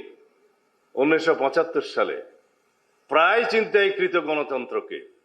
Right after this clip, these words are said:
পুনরুদ্ধার করছেন সিপাহী জনতার বিপ্লবের মধ্য দিয়ে সাতই নভেম্বর। আবার শহীদ রাষ্ট্রপতি জিয়াউর রহমান,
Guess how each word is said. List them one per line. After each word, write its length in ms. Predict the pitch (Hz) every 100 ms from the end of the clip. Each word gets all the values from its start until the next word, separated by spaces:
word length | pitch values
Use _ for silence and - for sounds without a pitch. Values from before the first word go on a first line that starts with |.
| _ _ _ _ -
পুনরুদ্ধার 500 | 156 160 135 117 135 131
করছেন 260 | 131 131 113
সিপাহী 380 | 117 104 107 107 98
জনতার 400 | 101 95 98 90 - - _ 95
বিপ্লবের 460 | 101 101 101 95 85
মধ্য 160 | 107 117 131
দিয়ে 160 | 135 160 - - - _ _ _ -
সাতই 360 | - 113 101 92
নভেম্বর। 400 | 82 73 71 - - _ _ _ _ _ _ _ _ _ _ _ _ _ _ -
আবার 300 | 123 175 214 -
শহীদ 200 | 208 214
রাষ্ট্রপতি 480 | 202 196 190 185 196
জিয়াউর 240 | 190 190 185
রহমান, 240 | 185 185